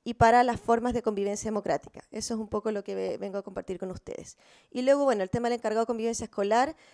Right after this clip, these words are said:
se propone de una manera muy descentralizada, muy desregulada, que es algo muy propio de nue-, del si-, del, del sistema neoliberal. Hoy día nosotros estamos, eh, apoyando al Ministerio de Educación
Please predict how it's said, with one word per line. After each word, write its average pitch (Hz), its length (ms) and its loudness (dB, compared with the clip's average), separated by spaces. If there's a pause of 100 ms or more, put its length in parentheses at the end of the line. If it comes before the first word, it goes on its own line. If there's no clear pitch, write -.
se 196 400 -2
propone 226 380 0
de 226 60 0
una 214 120 -2
manera 208 300 -2
muy 220 140 2
descentralizada, 254 680 -4
muy 240 200 0
desregulada, 240 680 2
que - 80 -18
es 196 140 -14
algo 165 200 -10
muy 190 120 -4
propio 208 340 -4
de 214 80 -2
nue-, 202 160 -6
del 196 240 -8
si-, 190 160 -12
del, 180 460 -10
del 180 260 -12 (180)
sistema 196 600 -8
neoliberal. 196 640 -4
Hoy 196 140 -2
día 214 120 -4
nosotros 226 480 -8 (360)
estamos, 220 420 -4
eh, 185 220 -4
apoyando 233 840 -2
al 208 140 -4
Ministerio 214 380 -2
de 220 40 2
Educación 240 560 -4